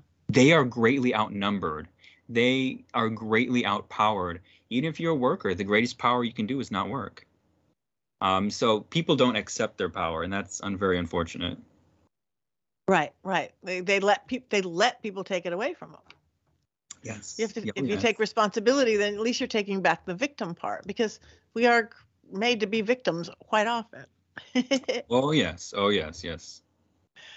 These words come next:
Speaker 2: So, um, what are some of the biggest misunderstandings when people say, "Warrior, be angry, speak up"? Uh, I, you know, people are gonna go, "Oh, you're just a troublemaker," or whatever. So what do you think some of the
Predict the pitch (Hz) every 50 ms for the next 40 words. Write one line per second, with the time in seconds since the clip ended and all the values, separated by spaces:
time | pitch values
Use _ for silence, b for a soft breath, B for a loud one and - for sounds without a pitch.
0 | B B B B B - - 269 262 254 247 240 220 196 - 220 247 269 262 254
1 | 254 247 247 233 196 - - - 247 233 330 427 539 523 - - 494 453 415 359
2 | 269 247 311 269 302 269 - - 262 262 254 277 254 247 240 247 226 - - -
3 | 302 349 403 403 381 359 285 233 208 190 190 - - 240 226 - 285 311 247 269
4 | 254 - 285 233 214 196 B B B B B B B 214 254 330 339 311 262 220
5 | 208 208 202 196 b b b - 285 320 285 220 262 311 320 311 269 233 220 220
6 | 233 233 - - - 294 - - 330 320 320 311 269 - _ _ _ _ _ -
7 | - 226 233 226 143 117 101 - - - - - - 240 320 311 285 262 254 294
8 | 269 277 277 254 262 247 233 220 208 180 - 214 214 214 208 196 196 196 202 185
9 | 202 190 - 214 190 - - 220 208 208 202 190 185 175 175 - 196 185 180 180
10 | 175 175 175 170 165 143 - 202 - 277 262 247 294 311 392 427 415 427 392 339
11 | 285 - 311 277 262 240 226